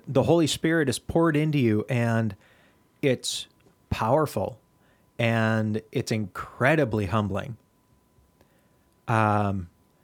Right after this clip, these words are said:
sometimes arms go up, sometimes you jump and dance, sometimes you fall on your face. There's different,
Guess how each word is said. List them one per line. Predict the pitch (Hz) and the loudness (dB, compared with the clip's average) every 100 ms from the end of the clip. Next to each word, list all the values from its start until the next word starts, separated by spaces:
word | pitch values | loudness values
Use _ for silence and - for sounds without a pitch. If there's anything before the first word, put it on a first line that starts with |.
| _ - | _ -12
sometimes | - 143 143 127 131 127 127 117 - - - | 0 0 0 0 0 0 -2 -2 -6 -6 0
arms | 131 139 139 120 | 2 2 0 -2
go | 113 127 127 | 0 2 4
up, | 127 - - _ _ _ _ _ _ - | 2 -2 -8 _ _ _ _ _ _ -12
sometimes | - 139 139 135 - 127 127 117 123 | -4 0 0 -2 -4 -2 -2 -2 -4
you | |
jump | 104 127 131 127 - | 0 0 0 0 -4
and | 117 | -2
dance, | 110 113 117 120 - | 0 0 -2 -4 -6
sometimes | - 131 131 123 120 110 | -4 -4 -4 -4 -4 -4
you | 117 | -6
fall | - 120 117 117 | -6 -4 -2 -2
on | 117 | -4
your | 110 117 | -6 -8
face. | - 113 113 - - - _ - - - _ | -6 -4 -4 -6 -8 -12 _ -20 -20 -20 _
There's | 123 123 101 | 0 0 0
different, | 101 143 143 127 117 | -2 0 0 -2 -4